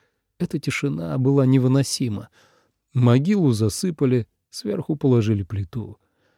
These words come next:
Леонард в последний раз взглянул на надгробие Клейна. На нем были выгравированы три строки: "Лучший младший брат",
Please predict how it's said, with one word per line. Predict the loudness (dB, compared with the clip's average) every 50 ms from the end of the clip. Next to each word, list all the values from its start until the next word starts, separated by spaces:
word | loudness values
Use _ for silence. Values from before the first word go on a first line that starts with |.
| _ _ 0
Леонард | 2 4 4 4 4 4 4 4 2 0 -2
в | -8 -18 _
последний | -4 -4 -4 -2 -2 -2 -2 0 2 2 4 4
раз | 4 4 2 2
взглянул | 2 2 2 4 4 4 6 6 4 4
на | 4 4 4
надгробие | 4 4 4 4 4 2 2 2 2 0 0
Клейна. | 0 0 -2 -2 -2 -2 -6 -8 -12 -16 -20 _ _ _ _ _ _ _ _ _ -2
На | 0 2 2
нем | 2 2 0 0 0
были | 0 2 2 4 4
выгравированы | 4 4 2 2 4 4 4 6 6 4 4 4 4 2 2 0
три | 0 0 0 0
строки: | -2 -2 -4 -4 -4 -4 -6 -10 -12 -14 -14 -16 _ _ _ _ _ _
"Лучший | 0 2 2 4 2 0 -2 -2 0 2
младший | 2 2 2 2 0 0 -2 -4 -8 -8 -8
брат", | -6 -4 -4 -4 -4 -4 -8 -12 -18